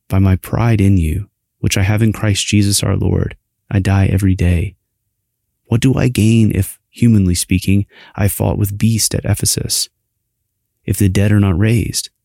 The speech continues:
let us eat and drink, for tomorrow we die. Do not be deceived.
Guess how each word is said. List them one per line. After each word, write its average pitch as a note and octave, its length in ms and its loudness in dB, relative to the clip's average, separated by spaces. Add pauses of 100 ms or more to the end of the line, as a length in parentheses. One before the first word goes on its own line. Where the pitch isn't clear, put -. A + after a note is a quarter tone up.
(460)
let G2+ 100 -2
us A#2 200 -2
eat B2 280 -2
and A#2 160 2
drink, G#2+ 260 0
for - 120 -4
tomorrow G2 440 2
we F#2 140 0
die. G2 520 -2 (920)
Do A2+ 120 0
not C3+ 160 2
be C#3+ 100 2
deceived. G2+ 640 -2